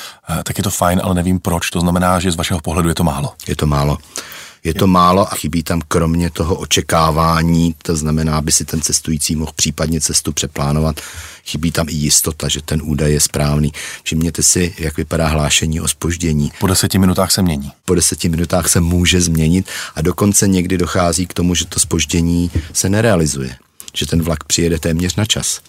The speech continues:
Speaker 2: což bývá někdy překvapující.
Speaker 1: A my jsme nakousli ty výzkumy. Pojďme se vlastně u nich ještě zastavit. Co jste zjistili tedy o tom,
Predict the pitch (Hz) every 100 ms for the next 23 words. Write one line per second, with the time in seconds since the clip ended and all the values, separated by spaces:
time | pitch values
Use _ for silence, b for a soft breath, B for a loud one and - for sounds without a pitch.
0 | B B - - - 87 87 87 82 82
1 | 80 76 76 73 73 - - - - -
2 | 80 80 78 78 - - 110 - 131 113
3 | 127 - 123 139 131 - 127 90 B B
4 | 95 - - 107 185 156 127 - 110 117
5 | 107 - 98 82 - 73 - - - -
6 | 113 175 165 135 - 113 107 110 120 95
7 | 90 76